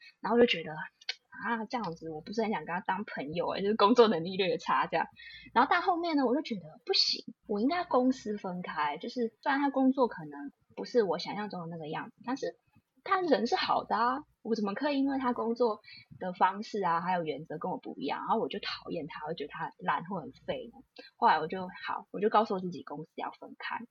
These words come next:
再跟他一起，呃，相处。后来呢，可能是因为我这样的心态，所以我就开始渐渐觉得，其实他也没有那么，能力也没那么差，这样。然后可能开始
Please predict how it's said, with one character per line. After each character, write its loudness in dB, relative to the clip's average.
再 6
跟 -2
他 -2
一 -4
起， -10
呃， -6
相 -4
处。 -6
后 2
来 8
呢， -6
可 -4
能 0
是 -6
因 0
为 2
我 0
这 2
样 2
的 -10
心 -4
态， -4
所 -4
以 2
我 0
就 0
开 -4
始 -4
渐 -2
渐 -6
觉 -10
得， -12
其 -10
实 -12
他 -4
也 0
没 -4
有 0
那 -4
么， -4
能 -2
力 4
也 4
没 -2
那 4
么 0
差， -4
这 -8
样。 -6
然 -12
后 -4
可 -6
能 -6
开 -2
始 -8